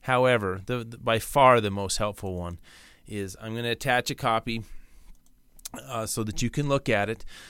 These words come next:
But this is a, this is the basic quadrant time management matrix is really what, uh, Stephen Covey called it. Um, but I'm gonna go through it with you here, and I want you to look at it,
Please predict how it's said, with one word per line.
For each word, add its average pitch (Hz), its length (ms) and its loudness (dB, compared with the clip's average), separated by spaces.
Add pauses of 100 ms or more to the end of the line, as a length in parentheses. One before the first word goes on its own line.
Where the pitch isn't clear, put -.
(240)
But 120 140 -2
this 151 200 4
is 143 140 2
a, 123 340 4 (140)
this 135 440 -2
is 135 200 2
the 123 80 0
basic 120 720 2
quadrant 120 840 4 (320)
time 127 260 -2
management 120 420 -4
matrix 117 960 0
is 107 140 -10
really 110 260 -4
what, 101 280 -6 (480)
uh, 98 160 -6
Stephen 107 400 -2
Covey 107 280 0
called 101 380 -2
it. 101 120 -8 (600)
Um, 95 240 -8
but 98 160 -4 (220)
I'm 117 120 -6
gonna 143 140 -2
go 117 180 2
through 131 280 2
it 123 40 -2
with 120 220 -4
you 117 80 0
here, 120 320 2
and 104 180 -2
I 101 100 -6
want 110 280 -4
you - 60 -4
to 110 60 -4
look 107 260 -4
at 101 160 0
it, - 100 -8